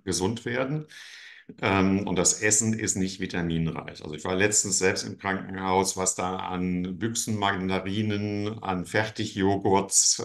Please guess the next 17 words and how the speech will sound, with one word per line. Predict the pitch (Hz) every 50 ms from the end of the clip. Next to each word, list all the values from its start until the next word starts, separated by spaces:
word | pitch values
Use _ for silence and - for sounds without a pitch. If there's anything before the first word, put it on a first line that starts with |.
| - -
äh, | 104 101 95 95 95
serviert | 85 87 95 90 87 92 98 101 101 - 104
wird. | 92 85 - - - - - - -
Äh, | 92 95 92
man | 92 87 85 82
weiß | 87 87 92 104 107 - - - - - -
aus | - - -
Studien | - - 104 98 98 95 87 80
mit | 82 80
der | 85 80
Krankenhausernährung, | - 85 85 98 95 95 92 95 95 85 - - 87 85 87 87 90 87 87 85
dass | 82 85 -
das | - 87 - -
Minimum | 90 92 98 104 101 95 92 90 85
nicht | 87 92 87 -
erreicht | 90 87 82 78 76 82 - - -
wird. | 104 104 104 -